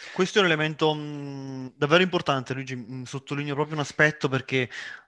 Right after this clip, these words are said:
mm, anche un po' dalle nos-, dalle nostre esperienze con Bonsai vediamo che è fondamentale, ovvero siamo ancora un po' nel why, no? Quando ent-, entra un business coach in azienda bisogna etichettarlo.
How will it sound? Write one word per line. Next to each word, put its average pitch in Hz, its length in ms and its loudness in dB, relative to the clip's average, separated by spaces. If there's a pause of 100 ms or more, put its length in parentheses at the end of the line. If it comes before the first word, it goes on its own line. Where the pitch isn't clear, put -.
(100)
mm, 120 180 -18
anche 131 180 -4
un - 60 -8
po' 139 120 2
dalle 131 160 2
nos-, 135 440 -4
dalle 139 160 0
nostre 143 240 -2
esperienze 143 420 4
con 139 140 0
Bonsai 139 300 4
vediamo 139 420 4
che 135 140 2
è - 20 4
fondamentale, 131 1000 2 (300)
ovvero 151 720 4 (240)
siamo 147 280 4
ancora 151 260 4
un 156 100 4
po' 151 100 4
nel 143 140 8
why, 135 420 6
no? 120 260 -2 (200)
Quando 127 520 2
ent-, 131 380 -2
entra 151 240 4
un 147 100 2
business 143 260 -2
coach 151 240 2
in 143 140 -2
azienda 151 640 2 (200)
bisogna 156 800 2
etichettarlo. 117 800 2